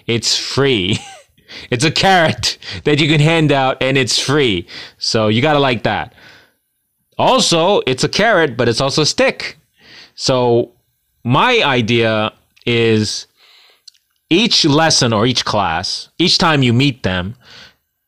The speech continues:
you let them know ahead of, you ha-, let them know early on that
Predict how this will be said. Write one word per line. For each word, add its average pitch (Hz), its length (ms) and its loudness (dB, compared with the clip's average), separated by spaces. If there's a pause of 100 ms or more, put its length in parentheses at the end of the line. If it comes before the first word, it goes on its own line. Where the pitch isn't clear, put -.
(180)
you 120 100 -2
let 147 200 0
them 139 140 2
know 127 140 2
ahead 156 180 2
of, 185 180 0
you 143 240 2
ha-, 190 200 0
let 185 200 2
them 165 160 0
know 131 320 0
early 127 300 2
on 113 320 0
that 110 320 -2